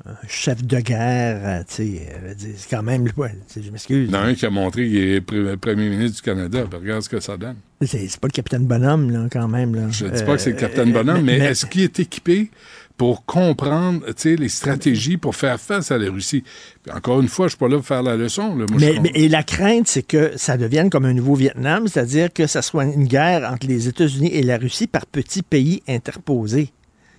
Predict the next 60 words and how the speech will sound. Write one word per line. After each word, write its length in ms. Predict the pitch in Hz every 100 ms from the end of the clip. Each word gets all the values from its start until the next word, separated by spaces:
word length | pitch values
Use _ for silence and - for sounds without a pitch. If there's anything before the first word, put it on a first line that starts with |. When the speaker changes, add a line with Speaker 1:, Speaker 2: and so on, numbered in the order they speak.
| _ 143
Speaker 1:
Et 40 | -
Speaker 2:
Mm. 80 |
Speaker 1:
que 40 | 151
là, 240 | 131 151
qu'on, 300 | 151 131 127
que 120 | 120 139
soudainement, 380 | - 139 147
qu'on 160 | 170 143
envoie 220 | 123 135
des 280 | 147 135 120
armes, 180 | 147 175
qu'on 160 | 147 127
envoie 220 | 131 143
des 280 | 143 117 123
armes. 220 | 180 104
Speaker 2:
Ouais, 60 |
mais 60 | 104
là, 60 | 135
c'est 120 | -
Speaker 1:
Parce 120 | -
qu'à 60 | -
un 20 |
Speaker 2:
Macron, 160 | 160 165
Speaker 1:
moment 140 | 185
Speaker 2:
là, 60 | 175
Speaker 1:
donné 100 | 202
Speaker 2:
qui 60 | 214
parle 200 | 110 98
de 80 |
guerre. 360 | 87 113 127 87 - - -
C'est 140 | - 101
Macron 460 | 107 135 208 160
Speaker 1:
Oui, 60 | 113
Speaker 2:
qui 60 |
Speaker 1:
il 40 | 120
va 60 |
Speaker 2:
parle, 80 | 131 131
Speaker 1:
envoyer, 180 | 139
Speaker 2:
tu 60 | 156
sais. 80 | 160
Speaker 1:
il 80 | 131
va 100 | 143
envoyer 220 | 139 165
des, 200 | 175 139
des 320 | 135 131 127
hommes 120 | 160
sur 120 | 180 135
le 100 | 123
terrain. 380 | 135 120 127 160 -
Speaker 2:
Hey, 200 | 104 95 -
commence 380 | 101 131 175 -
à 80 | 104
régler 580 | 104 107 104 147 139
ce 120 | 98 -
qui 60 |
se 60 | -
passe 260 | 131 131
à 80 | 120
Paris, 420 | - 101 110 151
Macron. 460 | 107 80 - 117 127